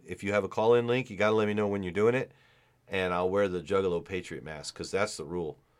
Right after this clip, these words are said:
Uh, when I did Barely the News with Ian, with Ian, I wore the mask. So if I get to meet Stephanie online, I would love to wear the mask.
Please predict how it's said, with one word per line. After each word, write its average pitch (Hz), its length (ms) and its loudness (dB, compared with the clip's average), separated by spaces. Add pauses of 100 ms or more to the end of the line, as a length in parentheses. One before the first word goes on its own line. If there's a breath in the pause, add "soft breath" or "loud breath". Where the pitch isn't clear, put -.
(420)
Uh, 87 180 -6
when 85 160 -4
I 90 40 -4
did 85 240 -6
Barely 95 320 4
the 82 120 -8
News 117 640 -4
with 85 320 -6
Ian, 92 460 -6 (1200)
with 85 140 -8
Ian, 117 360 -4 (720)
I 92 220 0
wore 92 200 0
the 90 100 -4
mask. 113 480 -2
So 92 400 2
if 90 240 -2
I 107 220 2
get 107 200 -6
to 101 60 -12
meet 107 240 -6
Stephanie 127 480 -2
online, 120 560 -2
I 113 160 0
would 101 220 -6
love 104 180 0
to 101 60 -10
wear 104 100 0
the 101 80 -6
mask. 98 300 -4